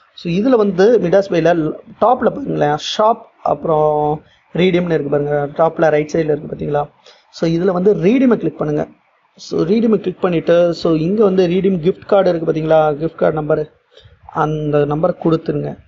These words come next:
ஓகேவா? So, நம்ம copy பண்ணது எங்கிருந்து copy பண்ணியிருக்கோம் அப்படின்னு பாத்தீங்கன்னா, இங்க இருந்து கீழே இருக்கிற அந்த கோடை மட்டும் தான் copy பண்ணியிருக்கோம். ஓகேவா? மேலே இருக்க code தேவையில்லை. So, கீழே இருக்க கோடை காப்பி பண்ணிட்டு இங்க paste பண்றோம். ஓகே கொடுக்குறோம். "Redeem this item"னு கேக்கும்.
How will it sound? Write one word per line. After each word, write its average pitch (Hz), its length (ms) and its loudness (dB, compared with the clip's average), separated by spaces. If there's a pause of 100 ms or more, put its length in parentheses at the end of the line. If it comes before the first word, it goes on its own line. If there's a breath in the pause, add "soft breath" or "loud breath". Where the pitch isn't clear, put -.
(120)
ஓகேவா? 160 360 0
So, 160 200 -4
நம்ம 156 160 -2
copy 190 240 0
பண்ணது 202 240 4
எங்கிருந்து 196 340 0
copy 190 180 0
பண்ணியிருக்கோம் 180 380 -2
அப்படின்னு 175 180 -6
பாத்தீங்கன்னா, 180 360 0 (500 loud breath)
இங்க 175 200 -2
இருந்து 214 360 2
கீழே 247 360 2
இருக்கிற 156 540 4 (100)
அந்த 143 480 0
கோடை 180 240 2
மட்டும் 170 260 -4
தான் - 0 -
copy 147 160 0
பண்ணியிருக்கோம். 139 400 -6 (100)
ஓகேவா? 165 380 -4 (360)
மேலே 180 180 0
இருக்க 175 220 -2
code 160 360 -2
தேவையில்லை. 165 440 0 (960)
So, - 140 -10
கீழே 233 200 0
இருக்க 208 200 2
கோடை 180 200 0
காப்பி 175 180 -2
பண்ணிட்டு 170 260 -2
இங்க 175 120 -4
paste 160 320 -2
பண்றோம். 156 300 -2 (460 soft breath)
ஓகே 190 260 2
கொடுக்குறோம். 151 400 0 (300)
"Redeem 208 360 2
this 180 200 -4
item"னு 175 380 0
கேக்கும். 170 480 -4